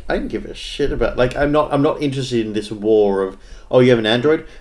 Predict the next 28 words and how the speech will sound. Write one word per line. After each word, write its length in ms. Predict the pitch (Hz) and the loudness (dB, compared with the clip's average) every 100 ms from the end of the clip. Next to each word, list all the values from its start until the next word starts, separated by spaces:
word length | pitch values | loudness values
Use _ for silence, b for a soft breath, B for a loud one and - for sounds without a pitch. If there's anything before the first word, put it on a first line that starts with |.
| - | -2
Well, 120 | 120 | -2
get 180 | 120 131 | 4 6
away 240 | 117 110 | 6 6
from 160 | 107 110 | 4 -2
me," 100 | 98 | -6
kind 160 | 98 98 | -4 -6
of, 80 | - | -4
like, 200 | 127 - | -6 -4
I 100 | - | -4
don't 380 | - 151 - | -2 -2 -4
care 480 | - - - 139 185 | -14 -20 -2 2 4
about 320 | 131 - - | 2 0 -4
that. 220 | - 113 - | -4 -6 -4
I'm, 400 | 113 123 117 - - - | 0 0 0 -8 -16 0
I 140 | 120 | 2
know 320 | 120 113 139 | 4 2 2
that 240 | 131 107 104 B - | 4 2 -2 B -8
when 120 | 123 | 0
people 160 | 143 | 0
say, 160 | 131 123 | 0 2
"Oh, 100 | 123 | 4
you're 200 | 113 123 | 4 2
a 40 | |
sucker, 360 | 110 - 110 113 | 0 -4 -4 -2
you 180 | 98 101 | -4 -6
pay 200 | 117 104 | 0 2
Apple's 260 | 101 104 101 | 0 -2 -6
price," 200 | 95 | -6